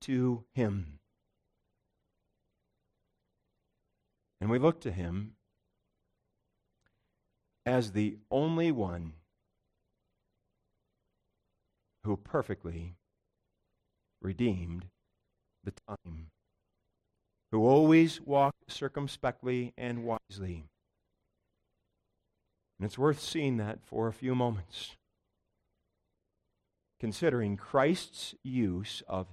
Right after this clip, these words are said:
his time, he made the most of every opportunity. He made the most of every occasion. And we see that in the one incident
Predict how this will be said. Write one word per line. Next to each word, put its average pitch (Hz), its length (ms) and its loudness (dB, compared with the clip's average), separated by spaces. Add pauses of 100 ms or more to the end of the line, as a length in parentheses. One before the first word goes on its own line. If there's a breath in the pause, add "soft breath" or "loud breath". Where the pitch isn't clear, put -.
his 113 520 -2 (380)
time, 135 520 -4
he 107 560 -4 (680)
made 135 340 4
the 131 80 4
most 135 440 0
of 107 100 -2
every 165 280 4
opportunity. 151 760 2
He 127 160 2
made 143 220 2
the 127 80 0
most 151 420 2 (240 soft breath)
of 165 160 4
every 156 300 6
occasion. 151 480 4
And 131 80 4
we 151 80 6
see 180 240 2
that 123 280 2 (160 soft breath)
in 156 200 6
the 135 100 6
one 156 400 6 (1800 soft breath)
incident 131 520 2